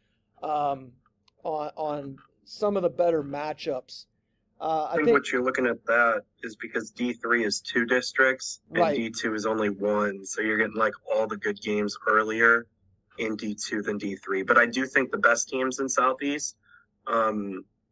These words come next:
Speaker 2: like your Minfords, your Zane Traces,
Speaker 1: Yeah.
Speaker 2: um,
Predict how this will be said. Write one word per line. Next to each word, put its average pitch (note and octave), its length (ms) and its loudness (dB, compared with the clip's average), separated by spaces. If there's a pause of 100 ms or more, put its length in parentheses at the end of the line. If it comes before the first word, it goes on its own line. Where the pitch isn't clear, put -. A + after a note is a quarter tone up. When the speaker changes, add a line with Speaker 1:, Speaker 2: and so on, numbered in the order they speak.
(180)
Speaker 2:
like G#2+ 220 -4
your A2 140 0
Minfords, A2+ 800 2
your G#2+ 120 -6
Zane G#2+ 320 -4
Traces, A2 1080 -2 (240)
Speaker 1:
Yeah. F3 240 -2
Speaker 2:
um, G2+ 640 -4